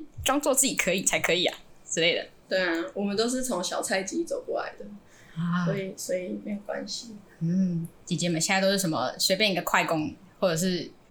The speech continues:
Speaker 1: <laughs>
Speaker 2: 跟各种有的没的，
Speaker 1: 哦，对，对。
Speaker 2: 看起来好像很厉害，但是没有，以前大家都是，如果翻到大一的影片，都很可怕。
Speaker 1: 啊。<laughs> 嗯，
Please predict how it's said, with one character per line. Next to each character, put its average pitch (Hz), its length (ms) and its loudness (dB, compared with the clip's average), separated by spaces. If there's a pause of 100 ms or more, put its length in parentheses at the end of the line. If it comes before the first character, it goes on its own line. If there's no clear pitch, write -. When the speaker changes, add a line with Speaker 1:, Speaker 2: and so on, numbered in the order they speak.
Speaker 1:
<laughs> - 1800 6
Speaker 2:
跟 208 220 0
各 202 160 4
种 147 400 -2
有 170 160 0
的 165 80 0
没 160 220 0
的， 247 100 0
Speaker 1:
哦， 262 40 4
对， - 20 -2
对。 247 100 4
Speaker 2:
看 285 80 6
起 220 60 2
来 202 80 6
好 185 80 2
像 226 140 2
很 160 180 -2
厉 196 200 0
害， 170 200 0
但 226 140 2
是 240 80 2
没 185 180 2
有， 165 140 2
以 175 120 -2
前 180 440 -2
大 196 80 0
家 180 240 2
都 180 160 0
是， 180 260 -4
如 233 100 2
果 202 160 2
翻 190 140 2
到 196 140 2
大 170 240 2
一 165 160 0
的 151 160 -4
影 139 280 -10
片， - 280 -4
都 160 240 -2 (160)
很 160 120 -8
可 - 260 -6
怕。 - 240 -8 (160)
Speaker 1:
啊。 190 160 0 (360)
<laughs> - 680 -2
嗯， 185 340 0